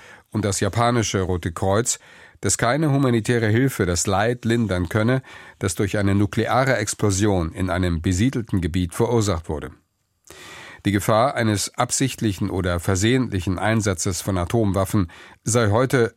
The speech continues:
erschreckend hoch, warnen die beiden Organisationen. Ähnlich äußerte sich Papst Leo der Vierzehnte. In einer Botschaft anlässlich des Jahrestages appellierte das katholische Kirchenoberhaupt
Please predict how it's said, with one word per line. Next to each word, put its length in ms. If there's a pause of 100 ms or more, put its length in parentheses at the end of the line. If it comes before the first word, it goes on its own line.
erschreckend 600
hoch, 400 (240)
warnen 460
die 100
beiden 320
Organisationen. 920 (520)
Ähnlich 520
äußerte 460
sich 260
Papst 420
Leo 220
der 100
Vierzehnte. 540 (720)
In 160
einer 180
Botschaft 520
anlässlich 580
des 220
Jahrestages 920 (300)
appellierte 580
das 260
katholische 640
Kirchenoberhaupt 920